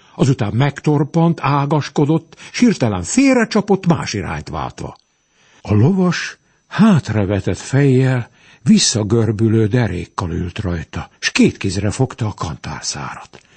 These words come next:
A ló rázta, kapkodta a fejét, s ijedten horkolt és nyerített. A doktor rögtön kezébe kapta a gyeplőt és az ostort, s azon igyekezett, hogy a lovasnak útjába kerüljön. Közelebb érve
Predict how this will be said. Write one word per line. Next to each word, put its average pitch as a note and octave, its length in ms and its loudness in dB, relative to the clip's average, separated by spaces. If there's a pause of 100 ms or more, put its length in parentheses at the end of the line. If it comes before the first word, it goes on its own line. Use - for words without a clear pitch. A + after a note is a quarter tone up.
(400)
A - 100 2
ló D#3 520 2
rázta, E3+ 760 0
kapkodta - 560 -4
a F2 60 -2
fejét, D3 560 2 (180)
s - 200 -12
ijedten A#2 600 2
horkolt A#2 640 -2 (260)
és - 220 -4
nyerített. - 880 -2 (600)
A - 60 -4
doktor E3+ 520 2
rögtön F#3+ 360 0
kezébe G2+ 360 -2
kapta - 300 -6
a F2+ 60 -2
gyeplőt D#3+ 520 2 (340)
és B2 160 0
az G#2 140 0
ostort, D3 680 0 (280)
s - 120 -18
azon F#3 280 0
igyekezett, E3+ 460 0
hogy A#2+ 120 2
a A2 60 2
lovasnak F3 540 0
útjába B2 500 0
kerüljön. C#2+ 600 -6 (1040)
Közelebb C#3 520 2
érve D#3 580 2